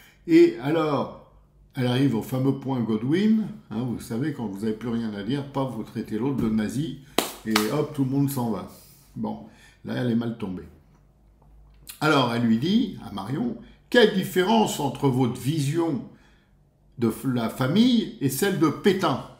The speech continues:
Genre, euh, je t'ai coincé, là, t'es foutu, tac, tac, tac, hop, hop. » Et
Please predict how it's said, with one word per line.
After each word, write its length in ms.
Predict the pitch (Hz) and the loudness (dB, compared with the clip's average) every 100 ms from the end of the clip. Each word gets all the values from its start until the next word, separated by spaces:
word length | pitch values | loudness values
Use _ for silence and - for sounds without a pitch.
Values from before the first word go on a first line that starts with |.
| _ _ _ _ | _ _ _ _
Genre, 380 | - 120 147 110 | -4 0 0 0
euh, 40 | 98 | -4
je 60 | - | -4
t'ai 140 | 120 | -6
coincé, 480 | - 110 - 143 170 | -2 0 0 0 0
là, 140 | 131 | 0
t'es 160 | - 107 | -2 -6
foutu, 520 | - 120 - 156 165 | -6 -8 -6 -8 -6
tac, 240 | - 139 - | -6 -6 -6
tac, 240 | 127 113 | -10 -6
tac, 280 | 165 170 165 - - _ - | -2 -2 -4 -12 -20 _ 0
hop, 280 | 196 - - | 0 0 -2
hop. » 280 | 175 - - - _ _ - _ _ | -4 -4 -16 -20 _ _ -20 _ _
Et 300 | 240 214 185 | 8 10 10